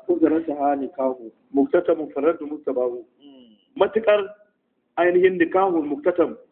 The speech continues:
Speaker 2: matuƙar wani aure ɓoyayye bai gusar da budurcinta ba. Matuƙar wani aure ɓoyayye bai gusar da budurcinta ba.
Speaker 1: Raddu mustabahu.
Speaker 2: To a nan wajen in dai aure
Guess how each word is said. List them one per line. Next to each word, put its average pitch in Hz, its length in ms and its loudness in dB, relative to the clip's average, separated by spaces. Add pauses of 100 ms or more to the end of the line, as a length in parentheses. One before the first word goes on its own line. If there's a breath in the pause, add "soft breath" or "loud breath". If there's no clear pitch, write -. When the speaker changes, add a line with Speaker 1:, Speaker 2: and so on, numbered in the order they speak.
(320)
Speaker 2:
matuƙar 175 300 2
wani 190 240 6
aure 202 280 6
ɓoyayye 302 680 4 (300)
bai 156 80 2
gusar 185 280 2
da 170 80 2
budurcinta 165 520 0
ba. 123 160 -6 (840)
Matuƙar 196 420 2
wani 196 260 4
aure 196 360 8
ɓoyayye 175 480 2
bai 156 100 0
gusar 180 300 -2
da 160 80 4
budurcinta 156 580 -2
ba. 135 300 -4 (880)
Speaker 1:
Raddu 160 420 2
mustabahu. 117 680 -4
Speaker 2:
To 143 80 -2
a 147 80 4
nan 175 120 6
wajen 185 280 4
in 202 100 0
dai 208 160 4
aure 208 240 6